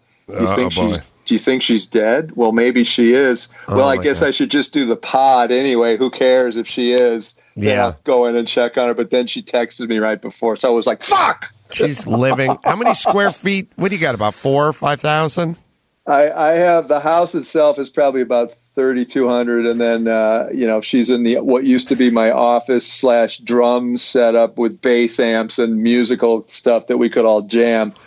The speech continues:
Speaker 1: That's now gone away, and instead it's my mother laying there telling me to get her yogurt.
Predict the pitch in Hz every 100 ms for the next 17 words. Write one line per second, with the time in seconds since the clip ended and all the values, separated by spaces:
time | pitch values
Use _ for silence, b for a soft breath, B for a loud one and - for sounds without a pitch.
0 | B - 117 110 123 117 113 120 113 110
1 | 110 110 107 104 123 113 104 117 107 107
2 | 110 110 107 107 107 107 98 - 113 110
3 | 107 107 113 107 104 101 107 101 113 -